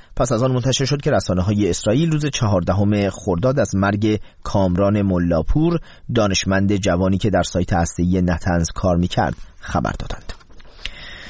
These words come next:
در لحظات پایانی این بخش خبری چند خبر کوتاه رو به آگاهیتون می‌رسونم. گرما و کمبود برق در ایران منجر به تغییر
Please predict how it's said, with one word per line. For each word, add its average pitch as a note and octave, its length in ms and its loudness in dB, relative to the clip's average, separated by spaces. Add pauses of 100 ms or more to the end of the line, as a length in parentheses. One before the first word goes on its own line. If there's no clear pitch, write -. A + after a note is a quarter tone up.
(480)
در E3 200 4
لحظات C#3+ 520 0
پایانی A#2+ 420 2
این A2+ 140 2
بخش G#2+ 220 0
خبری A2+ 480 2
چند D3 300 0
خبر A2 360 2
کوتاه A#2 460 -2
رو F#2+ 120 0
به F2+ 80 2
آگاهیتون F2 520 2
می‌رسونم. C#2 520 -4 (880)
گرما F3 520 4
و G#3+ 260 2
کمبود D#3 680 0
برق F#3 320 2
در F3+ 100 2
ایران E3+ 260 2
منجر B2+ 320 0
به B2 120 -2
تغییر A#2 600 0